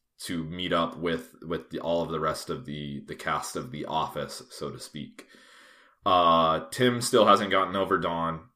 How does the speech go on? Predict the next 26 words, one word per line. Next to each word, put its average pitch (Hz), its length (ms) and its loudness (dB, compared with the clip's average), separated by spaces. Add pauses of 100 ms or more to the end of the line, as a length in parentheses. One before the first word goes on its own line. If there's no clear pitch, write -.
and 87 120 -4
he 82 80 -4
hears 82 360 -6
this. - 480 -6 (920)
Uh, 85 420 2
and 101 140 2
it's 95 100 -4
around 127 260 6
Christmas 123 380 2
time, 78 260 -4
which 78 140 -8
we 92 100 -4
should 92 240 0
mention, 85 560 -4
especially - 560 2
<laughs> 131 60 -2
in 123 80 2
the 117 80 0
case 110 320 0
of 107 120 0
this 95 140 0
podcast. 82 840 -2 (640)
Um, 95 640 6 (720)
David 127 320 10
Brent 117 360 4
is 104 680 4